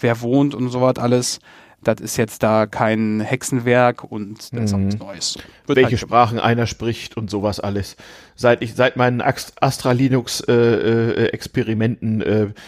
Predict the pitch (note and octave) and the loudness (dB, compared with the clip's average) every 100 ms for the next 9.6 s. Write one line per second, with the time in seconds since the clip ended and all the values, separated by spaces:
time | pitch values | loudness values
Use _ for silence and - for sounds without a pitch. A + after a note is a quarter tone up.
0 | - _ - G2+ A2 A2 G2+ A2+ A2 G#2 | -20 _ -6 -2 -2 2 4 6 6 2
1 | A2 G#2 G2+ G2 F#2 - G2 G#2+ G2 - | 2 2 4 4 0 -2 0 2 4 4
2 | G#2+ G2 G2 - G2+ - - G2 F#2 F#2+ | 2 0 -4 -6 -8 -8 -4 -2 0 0
3 | G2+ F#2 F#2+ F#2+ G2+ G2 F#2+ F#2+ G2 F#2+ | 0 0 -2 -4 -6 -4 -4 -6 -6 -2
4 | F#2+ F#2 F#2 E2+ D#2+ - F2+ D#2+ - G2 | -2 -2 -4 -10 -8 -6 -6 -8 -8 -6
5 | G2 F#2+ - - - - - - - - | -4 -6 -10 -14 -18 -20 -18 -16 -16 -18
6 | - - - _ F#3+ G3 E3+ A#2 G2+ - | -20 -20 -20 _ 0 2 4 2 0 -6
7 | - - - - C3 C3 E3 E3 C#3 D3 | -20 -20 -18 -4 -2 0 0 -2 -2 -2
8 | D3 C3+ D3+ C3+ B2+ B2+ B2 B2 G#2+ - | 0 2 2 4 2 0 -2 -6 -8 -10
9 | C3 - A2 F#3 A#3 A#3 | -10 -12 0 4 4 0